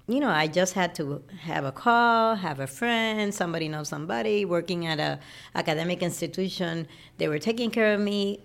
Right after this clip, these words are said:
But what happened to the general population, you know? And then when you have somebody here in the United States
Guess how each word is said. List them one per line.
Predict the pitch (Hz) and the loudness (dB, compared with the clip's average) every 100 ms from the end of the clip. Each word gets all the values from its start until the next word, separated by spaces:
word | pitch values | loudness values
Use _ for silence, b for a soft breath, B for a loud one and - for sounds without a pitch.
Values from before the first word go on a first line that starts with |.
| - | -6
But | 175 - | -2 -2
what | 180 190 | -2 -4
happened | 226 233 233 220 | -2 -2 -2 -4
to | 190 | -6
the | 156 | -6
general | 170 160 147 123 | -6 -4 -6 -6
population, | 147 139 127 - - 127 | -8 -8 -10 -10 -10 -10
you | 127 | -8
know? | - - | -8 -10
And | 127 156 | -8 -4
then | 160 165 170 B B B | -2 -2 -4 B B B
when | - 165 | -4 -2
you | 180 | 0
have | 220 208 | 0 0
somebody | 214 202 185 170 | 0 -2 0 0
here | 170 185 180 | -2 -2 -2
in | 165 | -2
the | 165 | -4
United | 156 151 143 | -4 -4 -6
States | 143 - - - - | -6 -6 -8 -8 -12